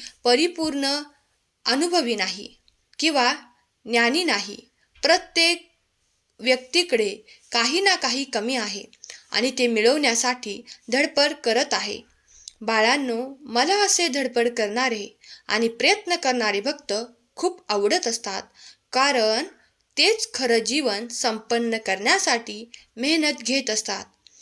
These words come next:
आणि इतर भक्त फक्त विचारग्रस्त असतात आणि कुठल्याही प्रकारचे प्रयत्न करत असतात, म्हणून त्यांचे सुखाचे दिवस लवकर येत नाहीत. तुम्हाला देखील तुमचे सुखाचे दिवस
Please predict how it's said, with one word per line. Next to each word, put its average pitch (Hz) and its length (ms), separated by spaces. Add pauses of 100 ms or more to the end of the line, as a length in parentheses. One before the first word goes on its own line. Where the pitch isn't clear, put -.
(200)
आणि 226 280
इतर 370 320
भक्त 381 340 (100)
फक्त 330 300 (460)
विचारग्रस्त 311 720
असतात 214 500 (220)
आणि 214 220
कुठल्याही 240 600
प्रकारचे 202 640
प्रयत्न 233 480 (440)
करत 302 260
असतात, 214 360 (500)
म्हणून 254 280
त्यांचे 233 480
सुखाचे 233 520
दिवस 233 440 (380)
लवकर 339 520
येत 254 260
नाहीत. 202 380 (300)
तुम्हाला 320 480
देखील 339 520
तुमचे 277 340
सुखाचे 233 560
दिवस 214 440